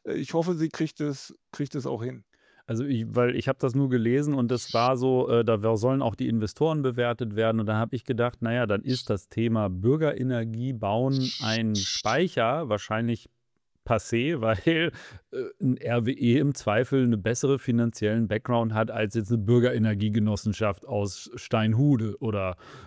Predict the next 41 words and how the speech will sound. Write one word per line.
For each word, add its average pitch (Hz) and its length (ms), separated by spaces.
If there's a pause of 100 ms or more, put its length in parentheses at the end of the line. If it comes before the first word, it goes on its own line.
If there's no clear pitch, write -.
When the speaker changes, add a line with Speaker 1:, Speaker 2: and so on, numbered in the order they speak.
(120)
Speaker 2:
äh, 107 280
B-, 101 260
B-, 110 220
Buxtehude 113 960
oder - 220
Speaker 1:
Ja. - 20
Speaker 2:
weiß 107 180
ich 107 120
nicht 98 180
was, 95 260
ne? 143 180 (260)
Wo 127 160
ich 131 100
so 143 120
dachte, 135 300
„Ja, 123 240 (240)
aber 117 220
natürlich 143 400
hast 123 180
du 117 40
recht“, 123 420 (340)
ähm, 131 600
man 120 240
muss 131 520
dann, 127 500 (140)
äh, 139 160
hinterher 127 460
sich 117 160
das - 200
Gesetz 113 400
genau 117 220
angucken, 113 640
weil 110 100
das 101 120
war 110 120
jetzt, 110 180
sag 110 140
ich 101 40
mal, 104 140
ein 95 80
Vorschlag, 127 680